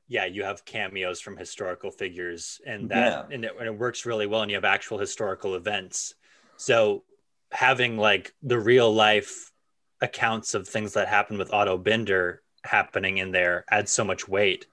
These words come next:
Speaker 1: to the story. And that's sort of the unique historical event. Well, there's a couple of unique historical events. There's the one where they talk about all the, um, the mining disasters, I think, in Colorado. I think that was in, like, issue
Speaker 2: Yeah.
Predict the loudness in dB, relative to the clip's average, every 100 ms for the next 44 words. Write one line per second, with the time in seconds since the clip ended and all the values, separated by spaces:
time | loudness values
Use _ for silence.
0 | _ _ _ _ -6 0 0 0 0 2
1 | 4 4 4 2 4 4 4 2 0 0
2 | 0 0 -2 -4 0 4 6 6 2 2
3 | 2 -2 -2 -4 -14 -16 _ 4 8 6
4 | 6 2 4 6 6 4 0 0 0 2
5 | 0 -2 -2 -2 0 0 0 0 0 2
6 | 0 0 -2 -2 -2 0 0 0 -2 -4
7 | -4 -10 _ _ -20 -8 -2 0 0 0
8 | -2 2 4 4 2 -4 -4 -2 -4 -4
9 | -2 2 2 4 2 4 2 2 -2 -6
10 | 0 0 0 -4 -4 -4 -4 -4 -6 -6
11 | -8 -8 -8